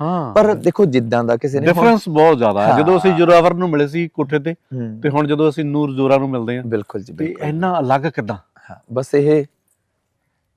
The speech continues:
Speaker 2: ਕਿਰਪਾ ਜੀ ਉਹਦੀ। ਉਹਨੇ ਬਰਸਣਾ ਅਸਲ 'ਚ, ਮੈਂ ਤਾਂ ਇਨਸਾਨ ਆ ਇੱਕ ਸਿੱਧਾ ਸਾਦਾ, ਬਰਸਣਾ ਤਾਂ ਉਹਨੇ ਹੈ ਨਾ,
Speaker 1: ਹਾਂ।
Speaker 2: ਵਾਹਿਗੁਰੂ ਨੇ। ਉਹਨੇ ਪੋਰ, ਜਿਹਨੇ ਕਲਾਕਾਰੀ ਪੋਰ ਕੀਤੀ ਹੈ
Speaker 1: ਹੂੰ।
Speaker 2: ਮੇਰੇ ਮਨਸ ਦੇ ਵਿੱਚ,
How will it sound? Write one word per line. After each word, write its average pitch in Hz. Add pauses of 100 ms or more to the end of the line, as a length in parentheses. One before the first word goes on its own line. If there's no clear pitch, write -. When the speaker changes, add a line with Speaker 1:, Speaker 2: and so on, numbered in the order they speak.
(300)
Speaker 2:
ਕਿਰਪਾ 110
ਜੀ 95
ਉਹਦੀ। 98 (400)
ਉਹਨੇ 156
ਬਰਸਣਾ 139
ਅਸਲ 151
'ਚ, 160
ਮੈਂ 151
ਤਾਂ 151
ਇਨਸਾਨ 117
ਆ 117
ਇੱਕ 117
ਸਿੱਧਾ 127
ਸਾਦਾ, 131
ਬਰਸਣਾ 131
ਤਾਂ 143
ਉਹਨੇ 147
ਹੈ 117
ਨਾ, 113 (220)
Speaker 1:
ਹਾਂ। 110
Speaker 2:
ਵਾਹਿਗੁਰੂ 113
ਨੇ। 127
ਉਹਨੇ 175
ਪੋਰ, 156
ਜਿਹਨੇ 160
ਕਲਾਕਾਰੀ 160
ਪੋਰ 147
ਕੀਤੀ 107
ਹੈ 92 (240)
Speaker 1:
ਹੂੰ। 139
Speaker 2:
ਮੇਰੇ 131
ਮਨਸ 110
ਦੇ 113
ਵਿੱਚ, 101